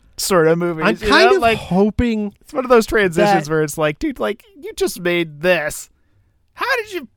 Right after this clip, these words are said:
Speaker 1: poop out that, you know? <laughs>
Speaker 2: Oh, dude. That's Hitchcock in a nutshell. Oh, my gosh. Like, Topaz, seriously, is truly one of the worst films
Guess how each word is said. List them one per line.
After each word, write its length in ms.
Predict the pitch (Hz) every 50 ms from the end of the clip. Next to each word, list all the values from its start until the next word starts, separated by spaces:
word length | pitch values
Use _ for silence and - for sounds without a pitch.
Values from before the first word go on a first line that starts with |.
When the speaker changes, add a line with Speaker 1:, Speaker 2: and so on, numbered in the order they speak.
| _
Speaker 1:
poop 280 | - 214 254 349 349 -
out 380 | 233 226 226 226 170 151 143
that, 360 | - 165 165 190 202 170 - -
you 160 | - 208 202 202
know? 140 | 208 190 180 831
<laughs> 280 | - 784 855 960 - 403
Speaker 2:
Oh, 480 | - 156 160 151 147 147 143 131 123 113 - - - _ 453 370 -
dude. 340 | - 165 180 165 143 110 - - - - _ - - _ _ - - - - - - - _ - - - -
That's 340 | - 226 170 143 - - -
Hitchcock 640 | - 160 151 - - - _ 151 143 123 - - -
in 140 | 139 120
a 100 | 113 107 - 110
nutshell. 680 | 110 117 120 123 117 - - 277 370 403 403 - - - 440
Oh, 280 | 480 523 453 208 190 - -
my 60 | -
gosh. 360 | 131 - - - - - - - - - _ _ _ _ _ _ - - - - - -
Like, 160 | 135 117 110 - - - - _ _ - -
Topaz, 520 | - 185 185 175 - 160 135 - - -
seriously, 560 | - - 156 139 120 117 - - - 120 -
is 380 | - - - - - - 107 - _ _ _ _ _
truly 500 | - - - - 202 170 139 123 113 104
one 220 | - 120 120 117
of 40 | 107
the 60 | 113
worst 320 | 107 110 110 104 92 - -
films 400 | - 123 104 101 104 - -